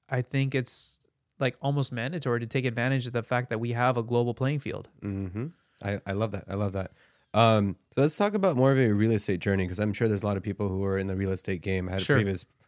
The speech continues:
Speaker 2: uh, person on the podcast, Shito or Sheena, you know, you
Speaker 1: Yeah,
Speaker 2: know,
Speaker 1: yeah,
Speaker 2: we
Speaker 1: yeah.
Speaker 2: love her. We
Speaker 1: We
Speaker 2: love her
Speaker 1: love
Speaker 2: to
Speaker 1: her.
Speaker 2: death. Um, I asked her this question. I wanna know, I wanna know your answer, actually.
Speaker 1: Okay.
Speaker 2: What is the,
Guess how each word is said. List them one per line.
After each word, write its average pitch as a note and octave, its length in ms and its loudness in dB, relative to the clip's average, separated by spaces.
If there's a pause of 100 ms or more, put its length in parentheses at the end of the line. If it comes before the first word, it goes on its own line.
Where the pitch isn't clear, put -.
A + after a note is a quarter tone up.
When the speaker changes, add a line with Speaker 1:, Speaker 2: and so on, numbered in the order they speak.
(380)
Speaker 2:
uh, F#2 200 2
person G2 320 -4
on F#2 100 -4
the F#2 40 -6
podcast, F#2+ 380 -4 (100)
Shito F#2 300 -4 (120)
or F#2+ 60 -4
Sheena, F#2+ 320 -2
you G2 60 -2
know, F#2+ 260 -2
you G#2 100 -4
Speaker 1:
Yeah, C3 120 4
Speaker 2:
know, - 20 2 (120)
Speaker 1:
yeah, A2 40 -2
Speaker 2:
we G#2 60 -2
Speaker 1:
yeah. G2+ 80 0
Speaker 2:
love G2+ 160 4
her. F#2+ 180 2
We - 100 -8
Speaker 1:
We G#2 100 4
Speaker 2:
love A#2 40 4
her A2+ 60 4
Speaker 1:
love A2+ 100 2
Speaker 2:
to A#2 40 0
Speaker 1:
her. A2 60 6 (120)
Speaker 2:
death. - 100 -16 (480)
Um, G#2+ 380 6 (400)
I A#2 60 8
asked D3+ 180 6
her D#3+ 40 4
this C3+ 160 4
question. B2+ 280 6
I A2 60 6
wanna B2 180 6
know, B2 80 4
I - 20 4
wanna A#2 260 6
know G#2+ 140 4
your A2 240 6
answer, G2+ 320 2
actually. G2 460 0
Speaker 1:
Okay. C3 380 0
Speaker 2:
What C3 200 8
is D#3+ 160 4
the, - 300 0